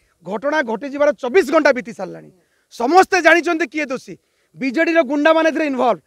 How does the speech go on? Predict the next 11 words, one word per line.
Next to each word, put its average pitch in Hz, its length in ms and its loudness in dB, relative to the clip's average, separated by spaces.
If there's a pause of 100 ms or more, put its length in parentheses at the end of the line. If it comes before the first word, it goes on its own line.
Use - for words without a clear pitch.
(240)
ନିଜେ 254 260 0
ଯିଏ 311 140 2
ଭିକ୍ଟିମ୍, 294 420 0
ସେ 302 160 -8
ଦ-, 240 380 -4 (320)
ପୋଲିସ 277 260 2
ଆଗରେ 320 240 2
ବି 320 80 -4
ବୟାନ 277 300 2
ଦେଇ 320 140 -4
ସାରିଛି, 285 340 -2